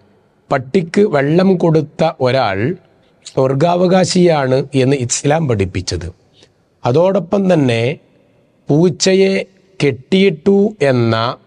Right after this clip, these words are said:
ഒരു കാരണത്താൽ ഒരാൾ നരകത്തിലാണ് എന്നും പഠിപ്പിച്ചത് കാരുണ്യത്തിൻ്റെ ദർശനമായതുകൊണ്ടാണ്. ചുരുക്കി പറഞ്ഞാൽ, കാരുണ്യം എന്നുള്ളത് ഏതെങ്കിലും ഒരു സമയത്തോ ദിവസത്തിലോ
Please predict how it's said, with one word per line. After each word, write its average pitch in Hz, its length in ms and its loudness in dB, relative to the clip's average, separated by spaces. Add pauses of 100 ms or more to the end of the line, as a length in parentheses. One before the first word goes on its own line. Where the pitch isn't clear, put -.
(140)
ഒരു 233 120 2 (100)
കാരണത്താൽ 92 680 -2 (840)
ഒരാൾ 123 300 -2 (260)
നരകത്തിലാണ് 180 760 0 (120)
എന്നും 117 220 0 (100)
പഠിപ്പിച്ചത് 113 600 0 (520)
കാരുണ്യത്തിൻ്റെ 160 1000 0 (200)
ദർശനമായതുകൊണ്ടാണ്. 120 1160 -2 (500)
ചുരുക്കി 185 400 0
പറഞ്ഞാൽ, 95 360 -4 (580)
കാരുണ്യം 202 580 2 (240)
എന്നുള്ളത് 135 460 0 (640)
ഏതെങ്കിലും 170 600 0 (240)
ഒരു 160 120 2 (280)
സമയത്തോ 151 600 0 (520)
ദിവസത്തിലോ 165 720 2